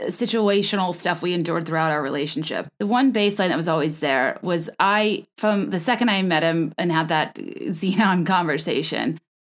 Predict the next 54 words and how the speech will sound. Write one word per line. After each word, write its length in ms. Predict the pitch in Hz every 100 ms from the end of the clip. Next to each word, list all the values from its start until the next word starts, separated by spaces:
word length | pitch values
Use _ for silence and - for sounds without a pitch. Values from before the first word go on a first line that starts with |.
| _ -
I 160 | 208 214
always 300 | 214 208 -
felt 420 | 170 170 - - -
that 500 | 180 147 101 - - _ _ _ _ _
I 60 | 185
had 180 | 180 170
a 40 |
magnet 720 | 165 165 143 156 110 92 - -
and 180 | 170 170
he 120 | 185
had 180 | 170 156
a 40 |
magnet. 500 | 151 104 131 101 104
And 180 | 170 175
no 80 | 175
matter 440 | 185 185 180 175
what 240 | 190 147 131
we 200 | 196 185
were 140 | 180
doing 280 | 175 180 175
or 100 | 170
where 200 | 170 165
we 140 | 165
were, 320 | 143 160 160
we 160 | 127 175
were 160 | 160 -
always 380 | 165 160 160
finding 300 | - 151 151
ourselves 540 | 123 156 113 143 - - _
in 120 | 190
each 180 | 175 160
other's 280 | 143 151 147
magnetic 440 | 151 139 104 95 -
field 300 | 78 90 -
because 400 | 180 175 160 160 _ _ _ _ _ -
you're 140 | 208
just 260 | 202 220 -
drawn 380 | 175 175 202
to 40 | 226
some 200 | 214 220
people, 180 | 226 208
you 100 | 175
connect 360 | 180 170 160
with 80 | 165
some 120 | 170
people, 240 | 165 170 175
you 60 |
have 100 | 165
chemistry 440 | - 202 202 - 175
with 80 |
some 180 | 160 165
people. 240 | 165 160 165
And 80 |
there's 240 | 175 160